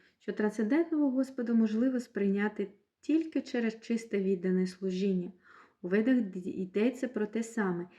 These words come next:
тільки віддане служіння може привести до Господа, і тільки віддане служіння може відкрити його нам.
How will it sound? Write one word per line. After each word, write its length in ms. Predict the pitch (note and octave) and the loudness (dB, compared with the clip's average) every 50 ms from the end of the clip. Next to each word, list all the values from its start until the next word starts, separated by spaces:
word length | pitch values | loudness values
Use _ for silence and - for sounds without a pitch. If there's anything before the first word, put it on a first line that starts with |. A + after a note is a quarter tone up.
| - _ _ | -20 _ _
тільки 300 | _ - B3 A#3+ - B3+ | _ -6 -4 -2 0 2
віддане 400 | A#3 A3+ B3+ A3+ A#3+ A#3 A3+ A3 | 2 2 4 4 6 6 6 6
служіння 600 | G#3+ - - G#3+ G#3+ F#3+ F#3+ A3+ C4 C#4+ C#4 C4 | 4 0 -2 -2 -2 0 2 4 6 6 6 6
може 280 | A#3 A3 A3 G#3+ G3+ G3+ | 6 6 4 4 2 -2
привести 560 | G3 - F#3+ F#3 F#3 A3 B3+ B3+ B3+ - A#3 | -2 -2 -2 -2 0 0 -2 -2 -4 -6 -4
до 140 | G#3 A3 A3 | -2 -2 0
Господа, 500 | G3+ G3+ F#3+ F#3 - - F#3 F3+ F#3 F#3 - - _ _ _ _ | 2 0 0 -2 -2 -6 -6 -6 -6 -6 -8 -12 _ _ _ _
і 80 | - G3 | -8 -6
тільки 320 | F#3+ - B3+ B3 - A#3 | -4 -2 -2 0 0 2
віддане 400 | G3 G#3 C4+ C#4 D4 C#4+ C4+ C4+ | 2 4 4 4 6 6 6 6
служіння 520 | B3+ - - A#3+ A#3 G#3+ A#3 A#3+ A3+ G#3+ G3+ | 6 2 -2 -2 0 4 4 4 6 6 4
може 320 | G3 G3+ G#3+ A3+ G#3+ A3 | 4 4 2 2 0 0
відкрити 540 | G3 G3+ G3+ - - - G3+ A3+ A3 - G#3+ | -2 -2 -4 -4 -4 -2 -2 0 0 0 0
його 200 | G3 F#3+ G3 G3 | 0 0 0 0
нам. 360 | F#3+ F3+ E3+ E3 E3 F3 F#3 | 0 0 -2 -4 -8 -12 -14